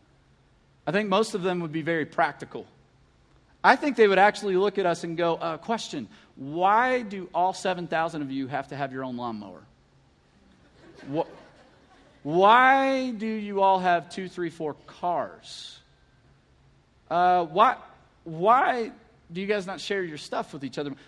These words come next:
Why are there people who are being evicted and foreclosed on while there are other people who have plenty of space and plenty of money?" And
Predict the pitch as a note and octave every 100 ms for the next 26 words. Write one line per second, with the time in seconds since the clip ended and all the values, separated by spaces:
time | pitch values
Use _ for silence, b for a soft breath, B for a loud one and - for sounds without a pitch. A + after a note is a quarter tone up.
0 | B A3 D4+ D4 A3+ - A3+ C4 G3+ F3
1 | F#3+ F3+ F#3 G3 F3+ D3+ C3+ A3+ A3+ F#3
2 | D#3+ D3 F3+ E3+ E3+ G#3+ A#3 D#3+ D#3+ D#3
3 | D3+ D3 b b b b _ _ F3 F#3+
4 | F#3+ F#3+ A3+ - G3+ F#3 F3+ E3 E3+ D#3+
5 | D#3+ E3 E3 F3+ E3 D3+ E3 D#3 D3 C#3
6 | D#3 D3 C#3 C#3+ C3 A#2